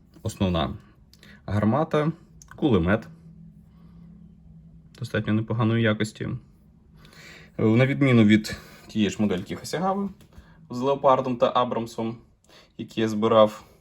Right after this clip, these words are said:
де кулемет виглядав просто як, е, паличка, тут непогано пропрацьовано, видно елементи, е, ствола,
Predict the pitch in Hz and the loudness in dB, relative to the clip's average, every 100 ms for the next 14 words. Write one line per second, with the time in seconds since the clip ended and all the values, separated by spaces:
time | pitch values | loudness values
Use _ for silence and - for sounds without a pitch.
0 | - 101 101 - 113 110 95 - 107 98 | -14 -6 -6 -4 -4 -2 -2 -4 -6 -4
1 | 92 - 98 - 85 82 76 - _ - | -6 -6 -6 -6 -6 -6 -6 -12 _ -20
2 | - - _ _ - - - - _ _ | -20 -20 _ _ -16 -16 -16 -20 _ _
3 | 90 92 131 - 160 160 175 - 147 - | 2 2 0 -6 -4 -4 -8 -14 -8 -6
4 | 104 110 113 104 98 98 98 82 87 90 | -2 -2 -2 -2 -4 -6 -6 -8 -8 -6
5 | 104 95 92 90 82 76 - - - _ | -6 -4 -4 -4 -4 -8 -10 -16 -20 _
6 | - _ - 82 - - - _ _ - | -20 _ -14 -12 -12 -14 -20 _ _ -18
7 | - 92 98 127 160 | -8 -2 2 4 2